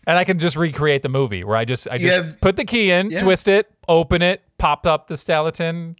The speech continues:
Speaker 1: put it
Speaker 2: Well,
Speaker 1: back.
Speaker 2: you have to twist the key, open the book,
Speaker 1: Okay,
Speaker 2: and then
Speaker 1: yeah, you're
Speaker 2: open
Speaker 1: right.
Speaker 2: the sarcophagus. Yeah, yeah. But you
Speaker 1: That's
Speaker 2: got it.
Speaker 1: it.
Speaker 2: You're good.
Speaker 1: Yeah. Uh, no, those are my runarounds. I mean, there's, there's, like you said, there's a lot in this movie. And I, I think, again, for nineteen ninety-nine, nineteen ninety-eight, when they were filming,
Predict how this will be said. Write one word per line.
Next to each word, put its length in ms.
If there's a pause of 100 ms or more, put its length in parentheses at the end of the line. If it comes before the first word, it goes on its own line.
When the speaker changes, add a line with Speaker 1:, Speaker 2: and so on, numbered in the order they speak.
(240)
Speaker 1:
put 140
it 40
Speaker 2:
Well, 140
Speaker 1:
back. 80
Speaker 2:
you 60
have 100
to 180
twist 360
the 80
key, 300
open 320
the 80
book, 460 (340)
Speaker 1:
Okay, 240
Speaker 2:
and 80
then 80
Speaker 1:
yeah, 60
you're 180
Speaker 2:
open 100
Speaker 1:
right. 20
Speaker 2:
the 60
sarcophagus. 800
Yeah, 160
yeah. 180 (200)
But 100
you 140
Speaker 1:
That's 180
Speaker 2:
got 80
it. 60
Speaker 1:
it. 100
Speaker 2:
You're 120
good. 280 (400)
Speaker 1:
Yeah. 280 (240)
Uh, 300
no, 140
those 180
are 60
my 100
runarounds. 460
I 100
mean, 140
there's, 160
there's, 340
like 120
you 80
said, 160
there's 120
a 60
lot 400
in 80
this 180
movie. 400
And 280
I, 240
I 40
think, 320
again, 280
for 120
nineteen 300
ninety-nine, 420
nineteen 300
ninety-eight, 420
when 100
they 60
were 100
filming, 380